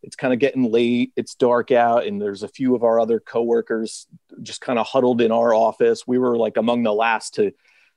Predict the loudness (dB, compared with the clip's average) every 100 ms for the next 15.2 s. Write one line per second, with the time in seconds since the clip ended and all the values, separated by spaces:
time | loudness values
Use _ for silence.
0 | _ -2 0 0 0 0 0 -2 0 0
1 | 0 2 0 0 -4 -2 0 0 0 0
2 | 0 0 -2 0 -2 -4 -6 -4 0 0
3 | 0 -4 -10 -12 -20 _ _ _ _ -4
4 | -2 0 -2 -2 0 0 -4 -6 -2 -2
5 | 0 0 0 -2 2 2 0 0 4 6
6 | 4 4 2 4 4 4 4 2 2 -2
7 | -2 -2 -6 _ -2 0 0 -2 -6 _
8 | _ -6 0 2 4 4 2 0 0 -2
9 | 2 2 4 4 4 0 -2 -2 0 0
10 | 2 2 0 -8 -14 -2 2 2 2 0
11 | 0 -2 -4 -4 -6 -4 -2 -2 0 2
12 | 2 0 -4 -6 -4 -2 2 2 2 0
13 | 0 0 2 2 -2 -8 -4 -2 0 0
14 | -2 2 2 2 2 4 4 2 4 2
15 | 2